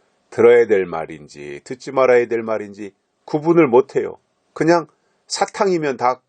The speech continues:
오케이고, 예? 맛있는 거 하나면 다 통과하고, 도대체 이 말을 내가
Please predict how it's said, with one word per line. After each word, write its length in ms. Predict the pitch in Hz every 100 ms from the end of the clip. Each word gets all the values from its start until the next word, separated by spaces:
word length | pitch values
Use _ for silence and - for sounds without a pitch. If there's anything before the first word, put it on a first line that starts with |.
| _ 143
오케이고, 680 | 147 - 147 104 156 143 - _ _ _ _ _ -
예? 80 | 131 _ _ _
맛있는 460 | 135 147 185 170 151
거 80 | 135
하나면 460 | 143 143 127 123
다 240 | - 131 143
통과하고, 680 | - 185 147 113 120 175 _ _ _ _ _ _ _ _ _ _
도대체 420 | - 170 156 180
이 180 | 165 147
말을 320 | 160 160 151 135
내가 340 | 135 143